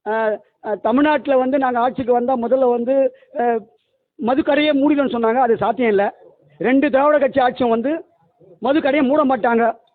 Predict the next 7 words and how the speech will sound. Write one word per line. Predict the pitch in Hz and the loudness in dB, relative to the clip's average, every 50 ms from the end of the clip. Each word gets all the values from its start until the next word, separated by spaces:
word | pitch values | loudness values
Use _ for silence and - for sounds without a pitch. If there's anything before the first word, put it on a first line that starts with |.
| _ _ _ _ _ _ _ _ _ _ | _ _ _ _ _ _ _ _ _ _
நாங்க | _ 160 190 233 277 302 294 285 | _ 0 2 2 4 4 2 2
கேக்குறது | - 269 294 302 240 302 294 285 285 | 2 2 0 2 0 -2 -2 0 2
வந்து | 285 277 262 247 302 294 | 2 0 0 0 0 -2
மதுவினால | 254 233 247 254 294 294 302 302 311 302 214 | 0 0 0 2 2 2 2 2 2 0 0
பாதிக்கப்பட்டவங்களுக்கு | 196 240 285 302 302 262 285 - 277 262 202 277 254 285 277 226 262 | 0 0 0 0 0 0 0 0 0 0 0 2 0 0 0 0 0
இன்சூரன்ஸ் | 269 294 277 330 320 311 247 - | 0 0 2 0 0 0 -2 -2
கேக்குறோம். | 214 226 214 175 190 185 175 | -2 -4 -2 0 -2 -2 -4